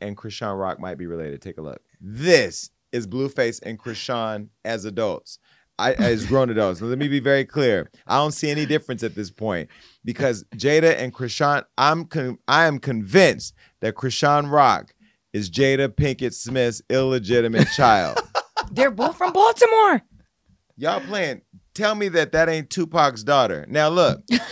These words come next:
Speaker 1: Well, she now, as you know, is in a marriage to Will Smith.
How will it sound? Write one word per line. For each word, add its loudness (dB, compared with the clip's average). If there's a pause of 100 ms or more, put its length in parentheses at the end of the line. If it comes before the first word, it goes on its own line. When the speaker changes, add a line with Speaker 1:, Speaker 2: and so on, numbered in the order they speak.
(720)
Speaker 1:
Well, -4
she -6
now, 0 (240)
as 0
you -8
know, -2
is -4
in -8
a -6
marriage -4
to -8
Will -4
Smith. -10